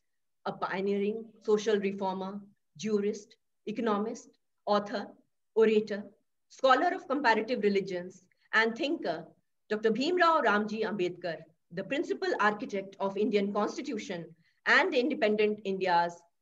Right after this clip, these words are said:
first law minister, was a multifaceted personality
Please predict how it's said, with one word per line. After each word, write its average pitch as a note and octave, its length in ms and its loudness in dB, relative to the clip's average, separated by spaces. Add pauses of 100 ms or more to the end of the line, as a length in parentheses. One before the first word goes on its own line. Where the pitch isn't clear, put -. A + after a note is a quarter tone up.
(100)
first E4 320 2
law A3 160 2
minister, F3+ 560 -4 (340)
was A3 160 -2
a A3 60 4
multifaceted B3 840 2
personality F3+ 760 -4